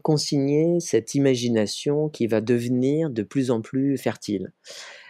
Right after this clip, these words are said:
Euh, lorsqu'il m'est venu l'i-, l'idée de, de créer le, le festival Art Souterrain, il y a, il y a treize ans,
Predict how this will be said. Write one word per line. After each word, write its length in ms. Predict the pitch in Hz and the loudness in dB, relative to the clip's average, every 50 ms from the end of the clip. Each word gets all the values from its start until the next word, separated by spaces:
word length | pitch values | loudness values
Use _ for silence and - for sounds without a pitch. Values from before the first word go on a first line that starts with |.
| - - - | -20 -14 -10
Euh, 300 | - 90 90 87 87 92 101 | -6 -4 -4 -4 -4 -4 -4
lorsqu'il 540 | 110 107 123 143 139 - - - - 139 131 | 0 0 2 0 0 -2 -4 -4 -2 0 2
m'est 240 | 131 139 143 143 131 | 2 2 2 2 0
venu 380 | 117 120 127 127 135 135 139 | 0 -2 0 0 2 2 2
l'i-, 260 | 127 113 107 104 98 | 2 2 2 0 0
l'idée 360 | 95 98 107 107 110 123 123 120 | 0 -2 -4 0 0 0 2 2
de, 260 | 110 98 92 85 85 | 2 0 0 0 -2
de 120 | 90 101 92 | -2 -4 -6
créer 400 | - - - 110 104 101 107 104 | -6 -4 -2 2 2 4 4 2
le, 240 | 107 92 82 82 | 2 0 -2 -2
le 120 | 76 85 90 | -4 -6 -8
festival 460 | - 104 - - - 104 107 98 95 | -8 -10 -10 -8 -6 -2 -2 0 0
Art 100 | 90 - | -2 -4
Souterrain, 460 | - - 98 - 98 85 95 127 175 | -8 -12 -8 -6 -4 -4 -4 -4 -4
il 80 | 175 131 | -2 -2
y 60 | 98 | -2
a, 200 | 85 82 80 78 | -2 -2 -4 -6
il 60 | 80 82 | -6 -8
y 40 | |
a 40 | 80 | -8
treize 340 | - - - - 92 85 - | -8 -8 -8 -8 -6 -6 -6
ans, 160 | 85 - - | -8 -8 -10